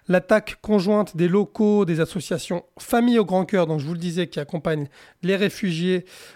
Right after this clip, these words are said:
euh, de minorités sexuelles ou de genre, mais aussi les locaux de la cimad, qui est, euh, l'organisme qui défend les droits des personnes exilées, et aussi des spada, la structure de premier accueil des demandeurs d'asile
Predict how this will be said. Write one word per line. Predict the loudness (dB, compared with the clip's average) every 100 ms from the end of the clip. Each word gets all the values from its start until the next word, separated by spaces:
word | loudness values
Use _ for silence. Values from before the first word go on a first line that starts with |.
| _
euh, | 0 2 2
de | 0 0
minorités | 0 0 -2 -4 -6 -8
sexuelles | -8 -4 -2 -2
ou |
de | -2 -2
genre, | 2 2 2 -2 -16 -20 -2
mais | 4
aussi | 4 4 0
les | 2
locaux | 2 2
de | 0
la | 2 0
cimad, | 0 0 2 2 -2 -4 -14
qui | -6 -2
est, |
euh, | 0 0 -2 -4 -8 -6
l'organisme | -4 -2 -4 -4
qui | -6 -6
défend | -6 -2 0
les | 0
droits | 0 0
des | 0 -4
personnes | -6 -8 -8 -8
exilées, | -4 -2 0 0 -2 -10 -20 -20 -20 -20 2
et | 4
aussi | 4 0 -2
des | -2
spada, | -2 2 2 2 -2 -4
la | -6
structure | -4 -10 -6 -4
de | -2
premier | -2 0 0 0
accueil | 0 -2 -2
des | -2
demandeurs | 2 4 4 2 0
d'asile | 0 2 2 2 0